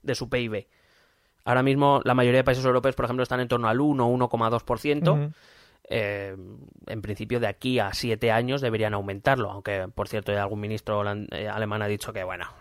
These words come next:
Speaker 1: vamos a verlo eso. <laughs> Eh, hay que decir que a la otan solo pueden entrar estados europeos, y siempre y cuando todos los, los, eh, miembros de la otan ya en activo lo, lo acepten.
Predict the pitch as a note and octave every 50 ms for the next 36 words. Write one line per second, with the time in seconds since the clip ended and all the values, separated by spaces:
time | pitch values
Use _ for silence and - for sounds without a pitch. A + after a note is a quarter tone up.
0 | - - F2+ - F#2+ G#2+ - F#2+ F2+ F#2 - _ - - - - _ _ _ _
1 | _ _ - - - _ _ - - E3 - _ - G#3+ - _ _ - - -
2 | - - - - - - - - _ _ _ _ _ _ _ _ _ D#3+ E3 E3
3 | E3 D#3+ D#3 D#3 D3+ D3+ D3+ D3+ D3+ D3 D3 C#3+ - - _ _ _ _ _ _
4 | _ _ _ _ _ _ _ _ _ _ - E3 F3 E3+ F#3+ F#3 F3 D#3+ F#3+ F#3
5 | E3+ D#3+ - D#3 D3 C#3 C3+ C#3 D#3 D#3+ - D3 C#3 - - D#3 D#3 D3+ - D#3
6 | D3 D3 C#3+ C3+ C3 C#3 C3 B2+ B2+ A#2+ - C3 B2+ A#2 - A#2+ A#2+ A#2 A2+ -
7 | D3 F3+ A3+ C4 - - _ _ _ _ _ _ _ _ _ - D3+ D3 - D3
8 | D3 C#3 C#3 B2+ C3 B2 B2 A#2+ - C3 B2+ B2 A#2+ B2 B2 A#2+ A#2 A2+ - -
9 | - - - _ - - A#2 A#2 A#2 A2 G#2+ G#2+ G#2 - - A#2+ A2+ A2+ A2 G#2+
10 | A2 G#2+ A2 A#2+ A#2+ A#2+ A2+ A#2 A#2 A#2 A#2+ A#2 A#2+ A#2+ A#2 - A2+ A#2 A#2 A2+
11 | A#2 A#2 A#2 A2+ A2 - - A#2+ A#2 A2+ A2+ A2+ A2 A2 A2 A2 A2 A2 A2 A2
12 | A2 A2+ A2+ - D3 - - - G3+ A3+ B3+ C4